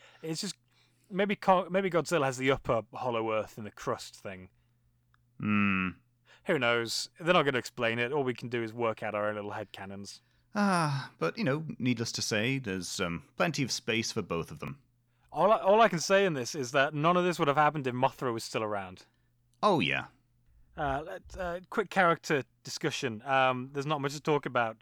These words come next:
Speaker 1: Uh, in fact, there's nothing to talk about, really. Uh, the characters are fine. The most disappointing one I found was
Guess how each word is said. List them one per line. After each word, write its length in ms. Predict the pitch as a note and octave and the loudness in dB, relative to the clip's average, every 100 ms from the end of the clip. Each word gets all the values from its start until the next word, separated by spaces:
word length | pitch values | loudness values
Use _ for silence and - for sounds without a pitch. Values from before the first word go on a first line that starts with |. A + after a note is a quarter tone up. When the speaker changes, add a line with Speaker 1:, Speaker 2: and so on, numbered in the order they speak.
| - | -4
Speaker 1:
Uh, 220 | B2 B2 | -4 -4
in 80 | D3 | -2
fact, 160 | F#3+ E3+ | 0 0
there's 140 | F3 | 0
nothing 280 | D#3 G3+ A#3+ | -2 -2 -6
to 100 | - | -6
talk 200 | D3 A2+ | -8 -8
about, 220 | G2+ F2+ | -10 -12
really. 280 | F#2 F#2 F#2 A#2 | -14 -18 -10 -2
Uh, 160 | C3 A#2 - - - - | -2 -2 -12 -20 -14 -10
the 60 | |
characters 400 | - F#3 F#3 G3 | 2 4 4 -2
are 40 | D3 | -8
fine. 480 | - C3 D#3+ G#3 - _ _ - | 0 0 0 -2 -10 _ _ -6
The 220 | D3 F3 | -2 0
most 320 | D#3 G#3 F#3 | 2 2 0
disappointing 640 | G3+ E3+ - D3+ D#3+ D#3+ | -6 -8 -4 -2 -2 -4
one 140 | C3+ B2 | 0 2
I 140 | C3 | 2
found 340 | C#3 D#3 D#3 D#3 | 2 4 4 2
was 340 | C3 A#2 - | -4 -6 -10